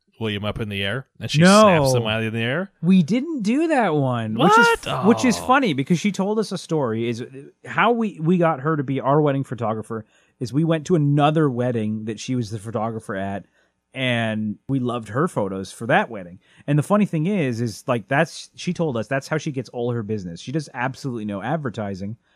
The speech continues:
Speaker 2: She just goes to weddings, takes photos, and people who go to those weddings and see those photos are like,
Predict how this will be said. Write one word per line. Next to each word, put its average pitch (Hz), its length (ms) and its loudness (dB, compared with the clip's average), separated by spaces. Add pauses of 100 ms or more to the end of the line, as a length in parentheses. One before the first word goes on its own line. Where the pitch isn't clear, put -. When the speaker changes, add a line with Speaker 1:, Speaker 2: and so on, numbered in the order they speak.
(180)
Speaker 2:
She 160 260 -2
just 147 380 -2 (180)
goes 139 340 0
to 196 80 0
weddings, 127 520 0
takes 135 220 -8
photos, 123 520 0 (240)
and 123 120 -6
people 151 280 0
who 151 120 0
go 135 280 4
to 156 60 2
those 143 200 0
weddings 131 480 -2
and 139 100 -6
see 151 200 -2
those 131 240 0
photos 117 440 0
are 123 80 -2
like, 110 300 -8